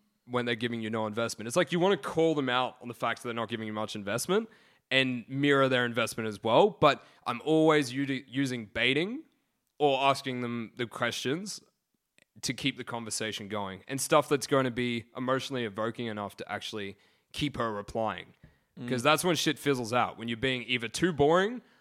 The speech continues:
Speaker 1: or uncalibrated and retarded. <laughs> Like,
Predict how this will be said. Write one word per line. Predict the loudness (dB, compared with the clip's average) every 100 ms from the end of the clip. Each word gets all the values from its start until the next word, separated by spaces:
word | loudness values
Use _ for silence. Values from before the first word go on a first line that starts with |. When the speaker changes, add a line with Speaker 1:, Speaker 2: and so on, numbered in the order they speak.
| -6
Speaker 1:
or | -4 0
uncalibrated | 0 0 0 2 2 0 -2 -4
and | -6
retarded. | -10 -8 -8 -8 -14 _ _ -18 -16 2
<laughs> | 4 6 6
Like, | 4 0